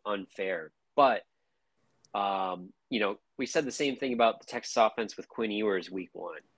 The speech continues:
Um, and then, you know, one quarter into the Alabama game and we were proven wrong. So Hudson Card can find this deep ball still. Um, it's not a lack of arm talent or talent in general. Um, like we said, maybe it's,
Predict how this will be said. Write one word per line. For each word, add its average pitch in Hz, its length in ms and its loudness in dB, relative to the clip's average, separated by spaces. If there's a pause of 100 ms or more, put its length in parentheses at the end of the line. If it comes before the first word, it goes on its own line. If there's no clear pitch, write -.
(140)
Um, 87 320 4
and 98 140 2
then, 92 240 2 (140)
you 101 100 2
know, 85 280 2 (300)
one 120 300 10
quarter 120 360 10
into 107 200 2
the 101 180 0
Alabama 98 500 0
game 90 320 -8
and 85 140 -10
we 92 140 -2
were 90 100 0
proven 95 320 2
wrong. 82 380 -4
So 90 340 2 (840)
Hudson 175 280 8
Card 139 280 8
can 120 320 -2
find 104 280 -4
this 85 180 -12
deep 95 240 -12
ball - 200 -6
still. - 480 -4
Um, 82 320 -2 (140)
it's - 200 -4
not 127 300 8
a 120 80 6
lack 113 300 6
of 95 100 -6
arm 98 300 -2
talent 82 580 -10
or 87 260 -2 (160)
talent 92 460 4
in 82 160 -8
general. 85 480 -4 (320)
Um, 90 400 4 (1040)
like 104 200 6
we 104 100 4
said, 101 380 8
maybe 107 240 0
it's, - 260 -6